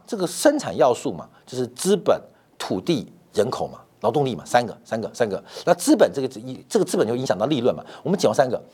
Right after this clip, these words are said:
土地不可能增加，日本不可能增加土地嘛，啊，土地是零嘛，竞争力是零嘛，人口在衰退，那生产性资本，资本的存量在增速在放缓。这日本整体的经济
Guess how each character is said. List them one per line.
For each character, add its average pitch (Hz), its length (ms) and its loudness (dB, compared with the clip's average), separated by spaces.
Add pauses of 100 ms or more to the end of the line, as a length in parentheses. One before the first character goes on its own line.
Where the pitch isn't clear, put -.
(240)
土 - 180 2
地 269 160 8
不 165 140 -4
可 143 100 -2
能 113 80 0
增 131 120 -2
加， 143 200 4 (560)
日 277 100 4
本 151 160 6
不 143 80 -4
可 165 80 2
能 120 120 -2
增 151 80 0
加 175 100 8
土 98 140 -8
地 127 160 -2
嘛， 90 120 -6 (280)
啊， 98 120 -10
土 147 140 0
地 240 80 6
是 185 120 2
零 101 160 2
嘛， - 180 -4 (320)
竞 214 180 4
争 185 200 6
力 120 140 -8 (120)
是 - 200 0
零 113 200 -2
嘛， 113 200 -2 (320)
人 196 220 8
口 - 300 4
在 139 120 4
衰 120 200 4
退， - 220 0 (340)
那 202 220 6
生 349 240 4
产 175 140 4
性 165 140 -4
资 - 160 -6
本， - 160 4 (240)
资 339 320 8
本 113 220 4
的 117 80 0
存 98 220 -8
量 147 260 4
在 143 220 2 (200)
增 233 240 6
速 214 140 0
在 143 140 6
放 95 200 2
缓。 - 120 -14 (280)
这 - 160 2
日 370 120 8
本 143 280 2
整 202 240 6
体 196 160 -4
的 98 80 -4
经 190 180 0
济 175 260 -6